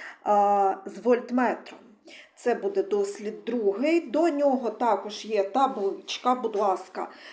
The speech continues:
а, опис перед вами, таблиця два,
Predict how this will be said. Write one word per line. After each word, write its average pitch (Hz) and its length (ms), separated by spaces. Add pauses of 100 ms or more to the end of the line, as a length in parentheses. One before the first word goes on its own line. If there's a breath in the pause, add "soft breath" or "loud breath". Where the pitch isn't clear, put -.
(140 loud breath)
а, 208 280 (920)
опис 277 420
перед 285 340
вами, 539 380 (720 loud breath)
таблиця 294 600
два, 381 280